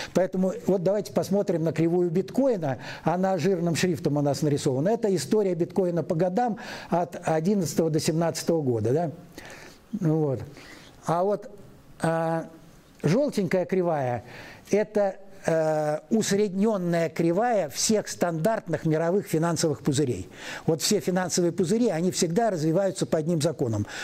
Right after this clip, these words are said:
От Мавроди до всех других. Вот усреднённая. И посмотрите тогда на кривую биткоина, и посмотрите на усреднённую кривую классического финансового пузыря. Чем они отличаются?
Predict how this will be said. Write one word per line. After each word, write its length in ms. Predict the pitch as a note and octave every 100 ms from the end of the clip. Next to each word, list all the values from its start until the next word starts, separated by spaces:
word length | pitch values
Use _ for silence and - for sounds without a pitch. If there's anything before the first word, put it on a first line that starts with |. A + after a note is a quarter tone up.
| -
От 200 | D3 -
Мавроди 560 | E3 F3 G#3+ B3+ F#3+ F3
до 160 | E3+
всех 240 | - F#3+ E3
других. 420 | E3 B2+ A#2+ - - - - -
Вот 180 | G3
усреднённая. 800 | G#3+ - G3+ F3 D#3 C#3 C3+ B2 - -
И 120 | G#3+
посмотрите 800 | G#3 G#3+ G#3 G#3+ - G#3+ A#3+ G3+
тогда 380 | - F#3+ E3+ F3+
на 120 | E3+
кривую 480 | E3+ F#3+ F#3+ G3+ F#3+
биткоина, 720 | F3 F#3+ - B3+ A#3+ F3 D#3
и 180 | D3 E3+
посмотрите 720 | D#3+ D3+ F3 F3 A3+ - E3 - - -
на 220 | D#3+ E3+ E3+
усреднённую 880 | D#3+ E3 E3+ E3 F#3+ F3+ F3 E3+ - - - -
кривую 480 | F3+ F#3 F#3 G#3 F3+
классического 1000 | E3+ F#3 D#3+ - A#3 - - F#3+ F#3 D#3+ -
финансового 580 | - E3+ F3 F3+ - E3+
пузыря. 500 | E3 D#3 D#3+ C3+ G#2 - - - - -
Чем 280 | - G#3+ F3+
они 180 | E3
отличаются? 760 | D3+ D3+ C#3 F#3 F#3 F3+ - C#3